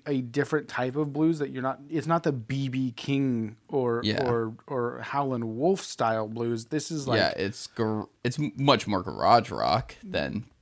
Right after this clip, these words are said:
Speaker 2: blu-
Speaker 1: No, no, no, I'm not talking about
Speaker 2: Yeah.
Speaker 1: garage rock. I'm talking about the, the, the, the influences that he's talking about. Like, the, the last song on the album is, is Your Southern Can Is Mine. That's Blind Willie McTell. That's, like,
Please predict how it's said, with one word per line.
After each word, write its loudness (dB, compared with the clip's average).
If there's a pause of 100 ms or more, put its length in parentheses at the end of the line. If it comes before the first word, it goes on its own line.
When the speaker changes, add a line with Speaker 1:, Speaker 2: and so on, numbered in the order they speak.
(160)
Speaker 2:
blu- 2
Speaker 1:
No, 10
no, 2
no, 4
I'm 4
not 2
talking 0
about -4
Speaker 2:
Yeah. 4
Speaker 1:
garage 8
rock. 2
I'm -10
talking -2
about -2
the, -4
the, -4
the, -8 (140)
the -6
influences -2
that -2
he's -6
talking -2
about. -4
Like, -4
the, 2
the -2
last 6
song 0
on -2
the 0
album 4
is, -2 (340)
is -2
Your -2
Southern 2
Can -2
Is -4
Mine. 4
That's 0
Blind 4
Willie 0
McTell. 0
That's, -2
like, -2